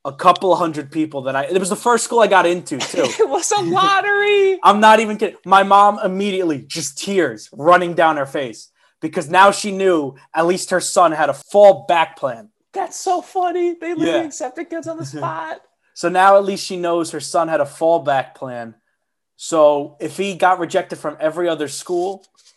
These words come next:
Speaker 1: he'd be set. And I, I did like
Speaker 2: Yeah, 'cause that's the
Speaker 1: Towson.
Speaker 2: school that you wanna go to anyway.
Speaker 1: Yeah,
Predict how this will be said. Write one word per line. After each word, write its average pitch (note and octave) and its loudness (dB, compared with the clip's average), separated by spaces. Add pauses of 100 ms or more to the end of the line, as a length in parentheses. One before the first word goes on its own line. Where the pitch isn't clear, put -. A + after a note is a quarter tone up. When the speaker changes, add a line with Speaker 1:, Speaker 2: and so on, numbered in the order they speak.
(280)
Speaker 1:
he'd D#3+ -4
be D3 -12
set. B2+ -10 (420)
And G#3 0
I, A3 -4 (280)
I B3 2
did C#4+ -4
like A3 4
Speaker 2:
Yeah, E3+ 2
'cause - -14
that's G#3+ 6
the A3 -8
Speaker 1:
Towson. G#3+ -14
Speaker 2:
school D#3+ -6
that C#3 -2
you B2+ -8
wanna A2+ -6
go B2 -4
to A2+ -6
anyway. G2+ -10 (160)
Speaker 1:
Yeah, D3+ 2